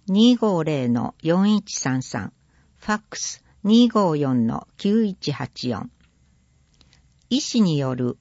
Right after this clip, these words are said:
心の健康相談、予約制です。憂鬱、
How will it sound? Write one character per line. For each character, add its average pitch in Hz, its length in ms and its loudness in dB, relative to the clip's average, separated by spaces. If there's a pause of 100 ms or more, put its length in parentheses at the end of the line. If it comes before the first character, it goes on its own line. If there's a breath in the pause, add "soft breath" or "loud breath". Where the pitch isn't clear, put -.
(120)
心 240 460 0
の 214 160 2
健 165 340 0
康 139 200 0
相 123 260 -4
談、 110 280 -10 (360)
予 156 200 0
約 180 240 -2
制 151 260 -4
で 139 160 -8
す。 - 240 -14 (920)
憂 190 420 4
鬱、 170 460 -4